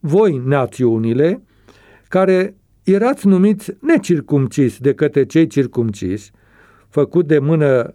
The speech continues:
de carne, erați fără Hristos, înstrăinați de cetățenia lui Israel, străini de legămintele promisiunii,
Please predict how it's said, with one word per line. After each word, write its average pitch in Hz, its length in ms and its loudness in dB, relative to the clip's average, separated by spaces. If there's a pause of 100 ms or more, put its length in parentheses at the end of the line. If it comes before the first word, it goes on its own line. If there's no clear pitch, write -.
de 120 400 0
carne, 117 580 -2 (360)
erați 208 420 0
fără 165 320 0
Hristos, 85 880 -6 (500)
înstrăinați 165 760 0
de 147 100 0
cetățenia 127 840 -2
lui 107 260 -2
Israel, 90 760 -6 (340)
străini 175 520 0
de 170 100 2
legămintele 143 760 0
promisiunii, 95 960 -4